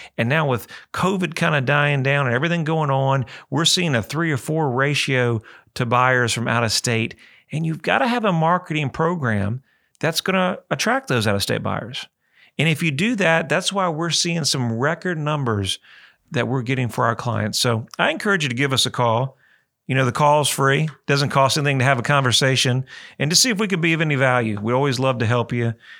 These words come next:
and we do appreciate you every week listening to us. Um, let's talk about that. We talked about kitchens, remodeling enough. Energy efficient appliances are a big one. One of the bathroom reno-,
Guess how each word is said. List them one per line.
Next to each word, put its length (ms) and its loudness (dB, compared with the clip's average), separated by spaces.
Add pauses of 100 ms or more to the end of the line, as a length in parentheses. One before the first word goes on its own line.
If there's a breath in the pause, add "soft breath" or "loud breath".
(160 loud breath)
and 100 -2
we 80 0
do 140 0
appreciate 500 -2
you 80 0
every 140 0
week 280 -2
listening 500 0
to 180 0
us. 240 -2 (420 loud breath)
Um, 520 -2 (200)
let's 140 -2
talk 240 2
about 220 2
that. 100 -8
We 80 -2
talked 260 0
about 220 0
kitchens, 500 -2
remodeling 460 0
enough. 420 0 (380 loud breath)
Energy 340 4
efficient 600 0
appliances 640 0
are 100 2
a 60 0
big 200 0
one. 300 0 (640)
One 120 0
of 40 0
the 80 0
bathroom 520 4
reno-, 360 2